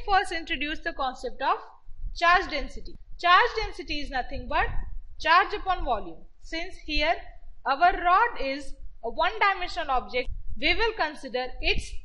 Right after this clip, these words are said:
linear charge density, that will be charge upon length. Since we have assumed uniform charge distribution, therefore total charge upon total length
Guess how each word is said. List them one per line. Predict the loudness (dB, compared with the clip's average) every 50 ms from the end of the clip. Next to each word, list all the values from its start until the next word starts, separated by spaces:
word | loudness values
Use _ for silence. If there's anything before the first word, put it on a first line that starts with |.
| -2 -2 0 0 0
linear | 0 0 2 2 0 0 0 0 0 -2 -2 0 2
charge | 2 4 4 2 0 -2
density, | -4 -2 -2 -2 -2 -4 -4 -4 0
that | 0 0 0 0 -4
will | -6 -6 -4
be | -2 -2 -2 -4 -4 -8 -10 -10 -10 -6
charge | 0 2 4 4 4 4 0 -4
upon | -6 -4 -4 -4 -4 -4 -8 -12 -14 -14 -10 -6
length. | -4 -4 -4 -4 -4 -6 -6 -8 -8 -8 -10 -10
Since | -8 -2 0 0 0 0 -2 -8 -8 -8 -8 -8 -8 -6 -6 -6 -4 -2
we | -2 -2
have | 2 2 2 2 2 2 2
assumed | 2 2 2 2 2 2 2 2 0 -2 -4 -4 -6 -6 -4
uniform | -4 -2 -2 -2 -2 -4 -2 0 0 0 0 -2 -2 0
charge | 2 4 4 2 2 -2
distribution, | -4 -4 -4 -6 -4 -4 -4 -2 -2 -2 0 -2 -2 -2 -4 -4 -4 -4 -2 -2 0 0 0 -2 -4 -6 -10 -12 -16 -14 -8 -4
therefore | 0 0 0 0 -2 -2 -2 -2 -2 -2 -4 -6 -10 -10 -10 -8 -8 -8 -10 -10 -10 -8 -6 -6 -6 -6 -6 -6 -6 -4 -4 -4 -6 -8 -8 -8 -6 -2 2
total | 2 2 2 2 0 2 2 2 2 2
charge | 4 4 4 4 4 0
upon | -4 -4 -4 -4 -4 -6 -6 -4 -2
total | -2 -2 0 2 2 2 2 2
length | 0 -2 -2 -6 -10